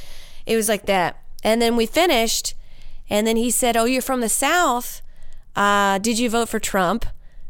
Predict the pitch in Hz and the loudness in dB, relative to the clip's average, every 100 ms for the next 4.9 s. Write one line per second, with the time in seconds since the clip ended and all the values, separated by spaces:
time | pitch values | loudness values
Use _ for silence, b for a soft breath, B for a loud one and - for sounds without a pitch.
0 | - - 202 202 202 196 202 185 175 196 | -10 -4 0 2 0 2 2 2 0 -2
1 | 254 - b b b - 214 233 240 254 | -6 -10 b b b 0 2 2 2 2
2 | 240 269 269 294 262 302 294 285 269 277 | 2 2 2 2 0 0 0 2 2 0
3 | 262 - b b - 202 220 269 294 311 | -4 -10 b b -4 -2 0 0 0 0
4 | 311 311 403 262 170 185 - - - | -2 0 0 0 -2 -4 -8 -10 -10